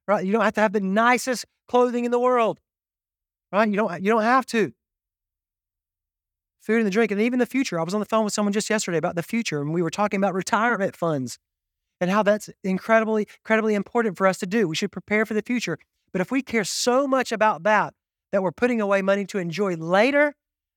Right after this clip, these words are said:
and none of it now, we may not be good,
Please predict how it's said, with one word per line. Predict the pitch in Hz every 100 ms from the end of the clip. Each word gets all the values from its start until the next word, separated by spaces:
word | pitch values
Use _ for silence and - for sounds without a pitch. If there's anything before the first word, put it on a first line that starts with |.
| _
and | 160 165
none | 185 233
of | 240
it | 208 - _ -
now, | 156 175 214 269 302 - _ _ _ _ _ _ _ _ _ _ _ _ _ _ -
we | 156
may | 202
not | 233 175
be | 160 -
good, | 185